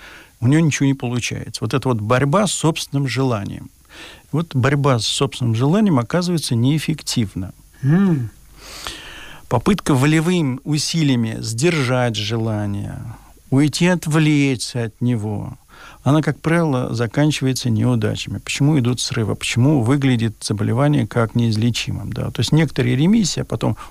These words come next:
Speaker 1: он попадает в какую-то ситуацию, что-то происходит, он не понимает, что, он не знает, как это происходит, но вроде бы, говорит, не хотел, и пошел употреблять. Вот теперь вот эти механизмы, как это возникает, и почему это вот, вот, вот,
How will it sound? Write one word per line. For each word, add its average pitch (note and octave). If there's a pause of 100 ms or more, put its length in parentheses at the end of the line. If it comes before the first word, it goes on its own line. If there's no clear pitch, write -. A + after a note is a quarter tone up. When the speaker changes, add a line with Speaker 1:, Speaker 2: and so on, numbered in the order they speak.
Speaker 1:
он G#2+
попадает A#2+
в -
какую-то A2+
ситуацию, E3 (180)
что-то D3
происходит, B2+
он C#3
не C#3
понимает, A#2+
что, - (280)
он B2
не C3+
знает, C3
как A2+
это C#3 (220)
происходит, C#3 (300)
но A#3 (340)
вроде D3+
бы, D3+
говорит, C#3+
не D3
хотел, B3+
и F3+
пошел E3
употреблять. B2 (760)
Вот B2+
теперь E3
вот C#3+
эти C3+
механизмы, B2
как B2+
это -
возникает, A2
и A#2+
почему C3+
это A2+
вот, A2+
вот, A2
вот, -